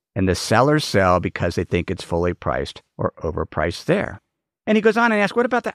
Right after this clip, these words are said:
accuracy of those views?" And he talks about the theoretical side of it. "The efficient market hypothesis," he writes, "states that all available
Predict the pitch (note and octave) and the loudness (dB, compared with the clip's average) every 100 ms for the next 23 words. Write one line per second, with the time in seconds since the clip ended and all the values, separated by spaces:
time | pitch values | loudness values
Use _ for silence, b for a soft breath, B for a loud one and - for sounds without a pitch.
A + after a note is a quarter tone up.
0 | - C#3 D#3+ F3 - D#3+ - C3+ D3+ C3 | -2 0 0 -4 -6 -6 -2 2 2 2
1 | A#3+ A3 B2 C3 F#3 F3 F#3 F3+ - G3+ | -2 0 0 0 -2 -2 -4 -2 -2 2
2 | G3+ F3+ G3+ B3+ - F2+ - _ - C#3+ | 4 4 2 2 -2 -6 -8 _ -2 0
3 | A2 F2 D3 - A3+ B3 G#3 F#3+ F#3+ F3 | 2 0 -2 2 2 2 2 0 0 -4
4 | F3 - G3+ C#4 F#3 D3 D#3 - - D3 | -2 0 0 0 -4 -4 -4 -8 -4 0
5 | C#3 D3 F#3 - A3 A#3+ A3+ - F3+ C#4+ | 4 4 2 0 0 0 -6 0 2 2
6 | B3 G#3 G3+ G#3 | 2 2 2 -2